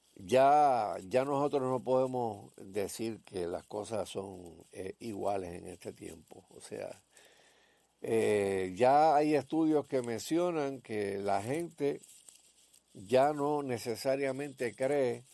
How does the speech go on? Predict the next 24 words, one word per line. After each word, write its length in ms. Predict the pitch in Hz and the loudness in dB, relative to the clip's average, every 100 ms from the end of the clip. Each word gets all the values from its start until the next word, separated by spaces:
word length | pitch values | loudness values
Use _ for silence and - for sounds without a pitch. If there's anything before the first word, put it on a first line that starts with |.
| _ _ _ _ _ _ - | _ _ _ _ _ _ 4
todo 420 | 165 190 170 143 | 6 6 6 4
lo 120 | 123 | 4
que 120 | 110 | 0
escucha, 460 | 104 151 139 147 123 | -4 -2 0 0 0
aún 520 | - 127 123 180 233 | 4 4 6 4 2
inclusive 960 | 214 170 117 - 104 120 127 104 98 - | -2 -4 -6 -8 -8 -4 -2 0 -2 -6
el 140 | 104 | -8
noticiario 920 | 95 101 92 85 110 113 98 85 87 98 _ _ _ _ _ _ _ _ | -8 -10 -12 -8 -2 0 0 -4 -10 -14 _ _ _ _ _ _ _ _
de 140 | 98 92 | -8 -4
radio 260 | 90 110 | 0 -2
y 60 | 127 | -2
televisión. 680 | 143 101 90 - 107 156 - _ _ - - _ _ _ _ _ _ _ _ | -4 -2 -6 -8 -8 -10 -16 _ _ -20 -20 _ _ _ _ _ _ _ _
Y 140 | 123 123 | 2 4
esto 320 | 151 - 180 | 4 6 6
es 60 | 190 | 6
así 340 | 165 - 220 | 4 2 -2
porque 840 | 220 185 147 - 147 147 139 131 123 | 2 2 2 2 4 6 4 2 -2
la, 640 | 131 127 123 - - 117 | -4 -2 -4 -6 -8 -8
el 320 | 131 127 139 | -6 -2 2
advenimiento 720 | 135 113 135 131 131 175 185 185 | 2 2 0 -2 -4 -2 2 4
de 80 | |
las 160 | 170 160 | 4 4
redes 240 | 170 170 | 2 0
sociales, 880 | - 151 - 139 135 131 123 123 117 | -2 -6 -4 2 2 2 0 -2 -4